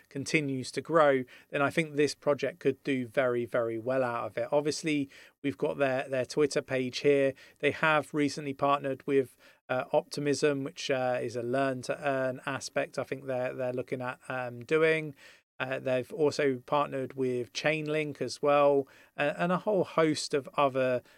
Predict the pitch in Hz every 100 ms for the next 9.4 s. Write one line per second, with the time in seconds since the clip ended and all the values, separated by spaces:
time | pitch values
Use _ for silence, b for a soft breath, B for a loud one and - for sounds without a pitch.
0 | b 143 127 127 156 147 147 - 139 127
1 | 127 - 139 127 _ 131 131 127 123 131
2 | - - 131 135 143 _ 131 127 - 156
3 | 139 123 113 b b _ - 131 123 -
4 | 139 127 123 120 127 - 127 - 127 120
5 | 117 - - 131 123 113 - - b b
6 | _ _ 151 147 147 - 147 160 156 151
7 | 147 139 - 123 - 151 143 139 123 -
8 | 185 131 127 131 - - 135 117 143 135
9 | - 147 143 135